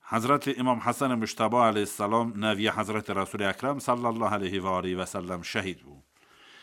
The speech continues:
امام حسن علیه السلام کر حضرت فاطمه زهرا سلام الله علیها، که چاگران قدر یا حضرت محمد صلی الله علیه و آله و سلم لسالا سسی هجرت پیغمبر اسلام ژ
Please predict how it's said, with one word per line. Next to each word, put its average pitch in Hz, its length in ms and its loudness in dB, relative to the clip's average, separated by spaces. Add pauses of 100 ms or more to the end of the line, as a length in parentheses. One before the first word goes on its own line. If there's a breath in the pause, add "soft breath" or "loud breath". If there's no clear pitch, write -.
(220 loud breath)
امام 123 220 4
حسن 165 400 2
علیه 151 180 4
السلام 143 500 2
کر 139 240 2
حضرت 127 480 2
فاطمه 123 440 2
زهرا 113 340 2
سلام 113 340 2
الله 110 140 0
علیها، 104 560 0 (800 soft breath)
که 110 80 -4
چاگران 127 460 4
قدر 139 300 2
یا 135 300 6 (300)
حضرت 127 360 2
محمد 120 440 0
صلی 127 260 0
الله 117 260 0
علیه 101 300 2
و 101 60 0
آله 107 320 2
و 110 100 2
سلم 135 420 -2
لسالا 117 460 4 (460 loud breath)
سسی 135 480 -4 (300)
هجرت 117 580 0
پیغمبر 110 800 0
اسلام 117 640 0
ژ 104 460 0